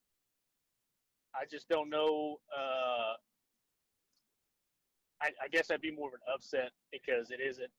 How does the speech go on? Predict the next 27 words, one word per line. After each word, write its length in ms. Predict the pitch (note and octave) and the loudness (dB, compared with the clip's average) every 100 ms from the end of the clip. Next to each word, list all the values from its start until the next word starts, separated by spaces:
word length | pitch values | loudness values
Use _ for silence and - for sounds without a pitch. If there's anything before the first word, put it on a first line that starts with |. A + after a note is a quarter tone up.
| _ - | _ -6
at, 100 | C3 - C3+ | -6 -2 -4
at 140 | C3 | -4
Saints, 400 | - D3+ C#3+ - | 0 2 2 0
so 120 | C3+ | 2
it's 180 | B2 - | 2 4
definitely 320 | D3 B2+ B2+ | 2 2 0
gonna 100 | B2 | -8
be 140 | A#2+ - | -8 -2
tough 200 | C#3 B2 - | 2 2 2
for 140 | A#2 | -2
a 680 | G#2 F#2+ - _ _ _ - | 0 0 -6 _ _ _ -2
new 100 | C#3+ | 4
head 160 | C3+ C3 | 4 4
coach 380 | C#3+ C3+ C#3 - | 4 2 2 -6
and 160 | C3 A#2 | -8 -8
a 40 | |
new 140 | A#2+ B2+ | -8 -4
quarterback. 560 | C#3 C3+ B2+ C3+ C3 - _ _ _ _ _ _ _ - | 0 0 2 4 4 0 _ _ _ _ _ _ _ -10
So 220 | A2+ A2+ | -6 0
good 160 | D3 B2+ | 0 4
test, 340 | D#3 D3 - | 6 6 4
but 180 | C3+ B2 _ - | 2 2 _ -6
I'm 400 | B2+ C#3+ D3 D3+ | -2 2 2 4
gonna 180 | D3+ D3+ | 4 6
go 400 | D3+ D3+ D3+ D3 _ _ _ _ _ _ _ _ _ - _ _ _ - - - - - - - - - | 8 8 8 4 _ _ _ _ _ _ _ _ _ -20 _ _ _ -20 -20 -20 -12 -2 0 0 -2 4
Cardinals 520 | F#3+ A3+ B3 B3 G3 | 6 8 8 8 8
by 200 | G#3+ | 6